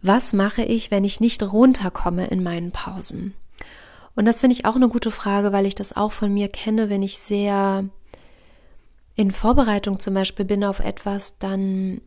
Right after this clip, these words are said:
merke ich auch, dass ich nichts vergessen will zum Beispiel und dass dann mein, mein Geist einfach sehr viel mehr unterwegs ist, als ich es mir wünsche in dem Moment, wo ich eigentlich Pause machen will und mir Kraft holen will.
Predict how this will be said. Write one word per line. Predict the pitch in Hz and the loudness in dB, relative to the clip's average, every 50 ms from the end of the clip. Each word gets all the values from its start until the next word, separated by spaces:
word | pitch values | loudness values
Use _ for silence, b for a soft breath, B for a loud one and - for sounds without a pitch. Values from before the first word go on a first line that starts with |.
| - - - | -16 -10 -4
merke | 196 190 190 196 214 220 - | -2 0 0 0 0 -2 -4
ich | 233 - - | -6 -6 -4
auch, | 202 190 202 226 226 - | -2 0 0 2 0 0
dass | - - 202 190 196 - - - - | -2 -2 -4 -2 -2 -4 -4 -6 -6
ich | 196 - - 214 | -8 -6 -4 -2
nichts | 208 - - - | -2 -2 -2 -4
vergessen | - 202 190 - 202 208 - - 214 196 | -2 -2 -2 0 0 0 2 0 0 0
will | 180 170 170 | -2 -4 -4
zum | 165 - - 170 160 | -4 -4 -6 -6 -6
Beispiel | 165 165 170 - - - - 180 180 - | -8 -8 -8 -8 -8 -8 -8 -8 -8 -8
und | - 185 - | -8 -8 -8
dass | 190 185 - - | -8 -8 -8 -8
dann | - 190 185 185 180 | -8 -6 -6 -6 -6
mein, | 175 175 175 175 175 180 - B B B B B B B B B B | -6 -6 -6 -6 -8 -8 -10 B B B B B B B B B B
mein | - 185 196 185 | 0 0 2 2
Geist | - 185 180 202 233 240 233 - - | 2 2 4 4 4 4 2 0 -4
einfach | 196 196 - 196 - | -6 -6 -6 -8 -10
sehr | - - - 202 208 226 233 | -8 -4 0 2 2 4 2
viel | 226 - - 208 202 190 | 2 0 0 0 2 2
mehr | 190 185 190 196 | 2 2 2 0
unterwegs | - 196 196 - 180 180 185 196 214 214 - - | -2 -2 -2 -2 -2 0 0 0 0 0 -4 -6
ist, | - 185 190 - - | -6 -6 -6 -6 -4
als | 185 185 - | -4 -4 -4
ich | 180 185 - | -4 -6 -6
es | 185 - - | -6 -4 0
mir | 190 185 175 180 | 0 0 0 2
wünsche | 190 214 233 226 - - 196 | 2 2 2 2 0 -2 -4
in | 190 180 | -4 -2
dem | 180 180 175 | -2 -2 0
Moment, | 185 175 175 175 185 185 - | 0 0 0 -2 -2 -2 -2
wo | - | -2
ich | 180 - - | -2 -4 -4
eigentlich | - 180 185 190 - 185 185 - | -6 -4 -4 -4 -4 -6 -4 0
Pause | - - - 190 196 214 214 214 | 0 2 2 4 2 2 4 4
machen | 196 190 190 - 202 196 | 2 2 2 0 0 0
will | 185 190 190 180 | 2 2 0 0
und | 185 185 | 0 0
mir | 180 180 | 0 -2
Kraft | 180 - - - 220 233 - - - - | -2 -4 -6 -6 -4 -4 -4 -6 -6 -4
holen | 180 180 175 175 175 175 | -4 -2 -2 -4 -4 -4
will. | 180 190 214 254 | -4 -2 -2 -4